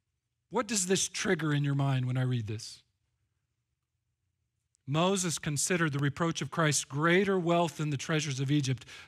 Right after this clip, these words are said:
for he was looking to the reward." What does that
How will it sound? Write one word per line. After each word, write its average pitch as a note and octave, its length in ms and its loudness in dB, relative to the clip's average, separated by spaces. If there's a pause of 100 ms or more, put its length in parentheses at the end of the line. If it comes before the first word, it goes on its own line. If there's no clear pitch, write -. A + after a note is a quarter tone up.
for D3+ 140 -2
he G3+ 200 4
was D#3 300 0
looking C#3 760 2 (680)
to - 140 -4
the C#3+ 100 0
reward." B2+ 560 0 (1900)
What F3+ 120 -6
does A3 120 -2
that E3+ 320 2